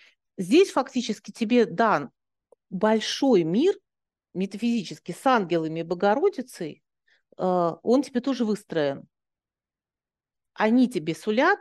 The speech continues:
вот это, это покровительство. Вот ты в, в это, в это, в это, в это, в этой конструкции тоже, тоже присутствуешь. Но может быть и иное. Записи звуковой, по-моему, здесь,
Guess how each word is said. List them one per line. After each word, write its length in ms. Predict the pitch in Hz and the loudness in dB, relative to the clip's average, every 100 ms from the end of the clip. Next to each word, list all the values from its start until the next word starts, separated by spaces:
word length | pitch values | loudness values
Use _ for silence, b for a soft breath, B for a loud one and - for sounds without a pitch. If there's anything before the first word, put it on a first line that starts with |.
| - | -4
вот 140 | 208 | -6
это, 420 | - 240 311 175 - | 2 2 2 -6 -6
это 220 | 208 220 | -4 -4
покровительство. 840 | 240 - 190 185 170 135 - - 131 | -6 -6 -6 -4 -6 -12 -20 -10 -8
Вот 260 | 147 208 - | -4 -4 -4
ты 80 | |
в, 100 | 165 - | -6 -6
в 40 | - | -2
это, 200 | 190 - | -2 0
в 60 | |
это, 240 | 160 170 151 | -2 -4 -6
в 120 | 131 | -4
это, 200 | 185 196 | -4 -4
в 120 | 240 226 | -2 0
это, 220 | 226 - _ B B | 0 -2 _ B B
в 60 | |
этой 180 | 226 240 | 2 2
конструкции 800 | 185 180 - - 233 - - 175 | -2 -4 -6 -8 -8 -8 -8 -8
тоже, 360 | 185 185 185 - _ | -6 -8 -8 -10 _
тоже 180 | 190 190 | -8 -6
присутствуешь. 840 | 202 208 143 120 - - - - _ _ B B B B B _ _ _ - | -8 -8 -8 -10 -12 -14 -14 -18 _ _ B B B B B _ _ _ 0
Но 480 | 262 330 185 117 - _ 170 - - | 4 6 4 2 -4 _ -16 -14 -10
может 400 | 156 254 359 277 | -4 0 2 2
быть 240 | 214 254 | 0 -2
и 100 | 277 | 0
иное. 360 | 262 190 131 127 | 2 2 0 -2
Записи 600 | 160 226 226 208 196 190 - | 0 -2 -2 -4 -2 -2 -6
звуковой, 600 | 170 190 185 190 190 165 | -12 -10 -4 -2 0 -2
по-моему, 360 | 170 180 175 | -2 -4 -6
здесь, 540 | 175 - 185 180 - | -8 -6 -4 -4 -8